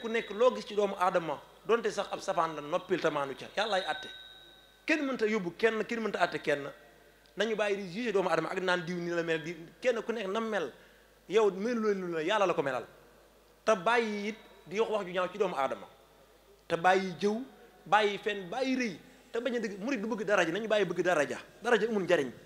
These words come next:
Daraja, dañoo bëgg daraja lool, sama gaay yi, nañu bàyyi bëgg daraja amul njariñ. Xam lu am njariñ? Nekk taalibi Sëñ Tuubaa. Daraja ji ci gën mooy daraja ji la Yàlla jox. Foo dem ñëpp la, ñëpp la, ba foo dem ñëpp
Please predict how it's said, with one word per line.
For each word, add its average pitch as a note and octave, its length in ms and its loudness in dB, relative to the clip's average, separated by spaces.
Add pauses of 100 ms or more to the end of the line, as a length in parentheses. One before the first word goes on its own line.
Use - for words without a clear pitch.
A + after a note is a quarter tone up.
(640)
Daraja, A3+ 320 6
dañoo A#3+ 180 -2
bëgg A3 200 -8
daraja A3+ 300 0
lool, C4 280 6
sama F#3+ 180 2
gaay C#3+ 200 2
yi, D#3 40 -2
nañu C4+ 160 -2
bàyyi B3 200 2
bëgg A3 200 -6
daraja A3+ 300 0
amul C4 160 -4
njariñ. F#3+ 240 0
Xam B3+ 160 -8
lu B3+ 80 -4
am C4 80 -6
njariñ? E3+ 220 0 (500)
Nekk G3 140 -10
taalibi F3+ 240 0
Sëñ D3+ 160 -8
Tuubaa. B2 320 -8 (760)
Daraja A#3 260 6
ji G3+ 140 -6
ci C#4 100 -2
gën A3 140 -2
mooy G#3+ 160 -4
daraja G3 220 2
ji F3 120 -2
la G3 100 4
Yàlla F3+ 240 2
jox. - 140 -8 (340)
Foo A3+ 120 0
dem G3 140 0
ñëpp G3 220 -8
la, F#3+ 100 0
ñëpp G3 260 -8
la, G3 80 -4
ba G3 240 -6
foo A3 200 -2
dem F#3+ 160 0
ñëpp - 180 -8